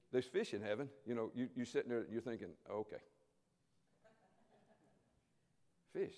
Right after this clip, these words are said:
He said, "Yeah, the big fish." I said, "You like the fish?" He said, "Oh, yeah, I love the fish." "You're gonna get the fish in heaven."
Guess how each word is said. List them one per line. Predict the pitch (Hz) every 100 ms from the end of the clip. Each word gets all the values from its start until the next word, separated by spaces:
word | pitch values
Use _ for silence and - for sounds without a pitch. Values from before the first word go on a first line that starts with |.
| -
He |
said, | 147 147
"Yeah, | 233
the | 143
big | - -
fish." | 113 69 - - - _ _ -
I | 107
said, | 135
"You | 190
like | 190
the | 180
fish?" | 220 170
He |
said, | 170
"Oh, | 185
yeah, | 139 165
I |
love | 151 131
the | -
fish." | - - - - _ _ _
"You're | 139
gonna | 208
get | 185 -
the |
fish | 226 240 -
in |
heaven." | 165 151